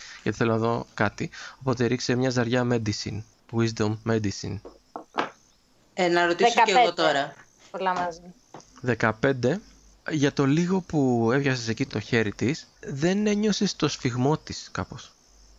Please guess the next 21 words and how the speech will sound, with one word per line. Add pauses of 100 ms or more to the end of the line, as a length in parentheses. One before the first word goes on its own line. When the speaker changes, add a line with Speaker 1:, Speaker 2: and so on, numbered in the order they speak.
(1400)
Speaker 3:
Και
δεν
έχω
τα
κατάλληλα
μέσα
για
να
δω
τι
είναι,
ρε
γαμότο. (2250)
Speaker 1:
Για
πες
μου,
Βέρα,
τι
θέλεις
να
πεις;